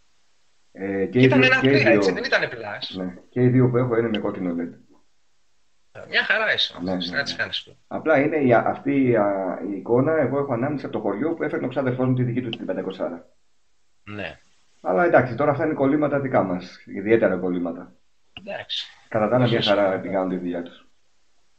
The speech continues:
Speaker 1: Ωραία, πάμε να μιλήσουμε για video games. Δεν γίνεται, με τον Vincent μιλάμε,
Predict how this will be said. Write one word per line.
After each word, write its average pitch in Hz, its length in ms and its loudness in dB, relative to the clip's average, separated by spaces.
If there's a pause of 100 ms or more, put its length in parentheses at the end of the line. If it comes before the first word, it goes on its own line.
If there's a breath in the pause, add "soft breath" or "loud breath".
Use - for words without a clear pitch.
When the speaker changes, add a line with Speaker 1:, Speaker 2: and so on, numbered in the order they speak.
(220)
Speaker 1:
Ωραία, 156 300 6
πάμε 185 200 6
να 143 80 6
μιλήσουμε 110 380 4
για 101 100 0
video 95 200 -2
games. 92 240 -2
Δεν 123 140 2
γίνεται, 95 340 0
με 113 300 0
τον 113 180 2
Vincent 123 260 2
μιλάμε, 117 600 0